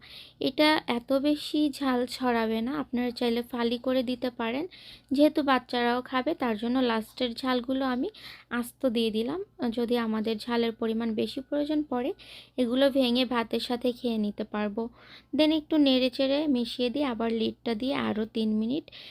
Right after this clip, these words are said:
হালকা করে জাল করে নিলাম। তারপরে এই যে রান্নাটা কিন্তু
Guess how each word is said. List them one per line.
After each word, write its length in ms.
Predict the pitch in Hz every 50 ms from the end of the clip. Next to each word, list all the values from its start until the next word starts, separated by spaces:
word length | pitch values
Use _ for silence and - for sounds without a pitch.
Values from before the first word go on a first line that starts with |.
| - - -
হালকা 380 | - - 226 214 214 - 220
করে 260 | 214 - 240 247 277 254
জাল 340 | 240 - 254 233 226 220
করে 240 | 214 - 233 226 226
নিলাম। 320 | 226 226 240 262 302 403 466 415 -
তারপরে 480 | - 269 240 226 220 - - 233 226 226
এই 80 | 226 214
যে 160 | - 359 427 - - - - - - _ - 247
রান্নাটা 420 | 233 233 233 233 240 240 277 285
কিন্তু 300 | 277 - 311 320 -